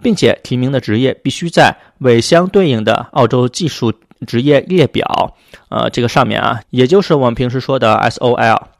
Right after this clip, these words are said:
这个上面的职业。其他类别的，呃，移民签证申请人呢，在递交移民签证申请时呢，必须提供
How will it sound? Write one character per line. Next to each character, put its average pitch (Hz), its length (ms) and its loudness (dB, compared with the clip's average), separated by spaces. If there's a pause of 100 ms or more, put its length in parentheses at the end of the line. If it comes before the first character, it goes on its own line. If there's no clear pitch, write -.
(440)
这 123 100 -2
个 113 80 -6
上 120 160 -2
面 107 100 -4
的 104 60 -4
职 101 240 -6
业。 127 240 0 (600)
其 190 140 0
他 220 200 6
类 190 160 4
别 127 160 4
的， 123 320 4 (100)
呃， 113 220 -2
移 113 80 -6
民 135 160 -4
签 143 180 -4
证 127 100 -2
申 143 160 -4
请 120 140 -6
人 107 180 -4
呢， 131 300 0
在 123 160 0
递 113 180 -6
交 117 280 2
移 110 100 -8
民 120 160 -4
签 135 220 -4
证 131 180 -2
申 131 160 -8
请 110 100 -6
时 110 180 -8
呢， 117 220 0 (300)
必 143 140 -2
须 165 160 -4
提 113 240 -6
供 127 260 -2